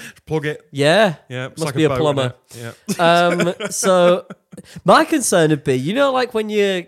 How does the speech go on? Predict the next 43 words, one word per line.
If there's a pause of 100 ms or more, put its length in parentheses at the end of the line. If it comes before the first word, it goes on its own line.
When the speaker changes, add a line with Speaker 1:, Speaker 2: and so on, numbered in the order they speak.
Speaker 2:
got,
like,
a, (160)
a
hose
pipe
running (140)
and
you
put
your
thumb
over
Speaker 1:
Pressure
Speaker 2:
it.
Speaker 1:
builds. (140)
Speaker 2:
Yeah,
and
it,
Speaker 1:
Yeah.
Speaker 2:
like,
squirts
out
in
every
other
Speaker 1:
Yeah.
Speaker 2:
direction.
Speaker 1:
Mm. (100)
Speaker 2:
Um,
but,
like,
with
more (480)
Speaker 1:
More
force.
Speaker 2:
Yeah, (260)
that'd
Speaker 1:
Yeah.
Speaker 2:
be
my
concern.
Speaker 1:
Yeah.